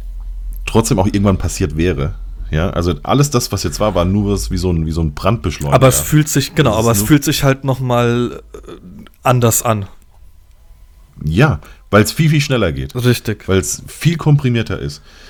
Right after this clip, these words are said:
Speaker 1: Also es gibt Dinge, und gut, das ist,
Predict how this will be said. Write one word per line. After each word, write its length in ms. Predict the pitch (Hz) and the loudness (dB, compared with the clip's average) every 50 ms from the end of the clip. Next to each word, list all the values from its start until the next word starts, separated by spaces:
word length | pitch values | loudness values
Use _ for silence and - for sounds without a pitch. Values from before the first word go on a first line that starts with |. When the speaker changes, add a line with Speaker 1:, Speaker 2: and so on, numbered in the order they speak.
| - - - | -20 -8 -2
Speaker 1:
Also 180 | - 104 107 101 107 - - - - - - | 2 2 2 2 0 -6 -20 -20 -20 -14 -10
es 100 | - - | -4 0
gibt 240 | - 127 - - - | 0 0 0 0 -2
Dinge, 380 | 165 165 147 151 180 202 190 - - - - - - | 0 2 2 2 2 0 -4 -8 -14 -18 -18 -14 -6
und 160 | - 107 104 101 | -4 -2 0 0
gut, 160 | 131 131 - | 0 0 0
das 120 | 101 98 | -2 -2
ist, 240 | 110 110 - - | -2 -4 -4 -6